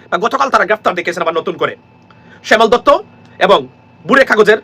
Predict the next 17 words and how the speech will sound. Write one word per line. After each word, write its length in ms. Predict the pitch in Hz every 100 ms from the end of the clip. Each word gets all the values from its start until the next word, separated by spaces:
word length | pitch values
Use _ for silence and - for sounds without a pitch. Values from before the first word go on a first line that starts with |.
| -
আপনার 200 | - 190 180
শ্যামল 220 | - 220
দত্ত 260 | 262 302 320 - 170
এবং 200 | 185 180 - -
আপনার 260 | 175 175
একুশে 300 | 175 180 254
টেলিভিশনের 480 | 226 214 - 151 120 - - - -
আপনার 260 | 139 180
এই 220 | 175 170 165
মোজাম্মেল 340 | 208 185 156
বাবু, 200 | 135 117 - - - - - - - -
ঠিক 140 | 285 - - - -
তারই 220 | - 349
মতো 160 | 381 247
আরেকটা 340 | 226 - 190
পত্রিকা 460 | - 185 196 180 247 -
কালবেলা, 380 | - 185 135